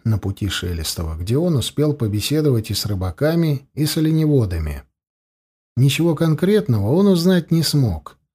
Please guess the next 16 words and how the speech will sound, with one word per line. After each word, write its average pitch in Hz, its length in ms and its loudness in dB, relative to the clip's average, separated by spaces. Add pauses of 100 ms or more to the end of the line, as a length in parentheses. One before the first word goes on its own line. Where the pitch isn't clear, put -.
(280)
но 104 80 0
зато 95 320 -4
укрепился 107 600 -2
в 95 80 -2
мысли, 139 400 0
что 98 200 -6
немецкие 143 560 2
моряки 143 520 -2
бывали 165 540 2
даже 156 440 0
этим 151 260 2
летом 135 580 2 (180)
в - 40 -12
советских 143 680 -2
арктических 120 840 -2
водах. 113 600 -2